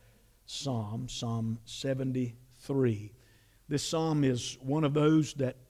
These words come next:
has a very obvious change, a very obvious change of tone, and in the first, uh, fourteen or fifteen verses, all the way really through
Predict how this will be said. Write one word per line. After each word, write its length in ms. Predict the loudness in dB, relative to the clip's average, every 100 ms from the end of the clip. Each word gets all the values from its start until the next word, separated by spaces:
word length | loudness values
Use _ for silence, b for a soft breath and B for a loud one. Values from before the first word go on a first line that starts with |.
| _
has 380 | -4 0 0 0
a 100 | -2
very 420 | 2 6 6 6 -2 -8
obvious 680 | -2 0 0 -2 -4 -12 -16 _ _ _ _
change, 560 | -4 0 0 -2 -4
a 60 | -6
very 420 | -2 0 0 -4 -12 b b b b b b -20 2
obvious 480 | 4 4 2 0 -2
change 400 | 0 4 4 4
of 160 | -2
tone, 600 | -6 2 4 4 2 -4 -8 b b b b b -10
and 220 | -6 -2
in 220 | 0 0
the 80 | -2
first, 500 | -2 -2 0 -4 -12 -10
uh, 260 | -8 -8 -10 -16 _ _ -20 _
fourteen 500 | -8 -6 -2 0 2
or 80 | 0
fifteen 500 | 0 -2 0 -2 2
verses, 500 | 2 2 0 -4 -4
all 200 | -2 -2
the 60 | 0
way 200 | 2 2
really 260 | 2 2
through 240 | 0 -2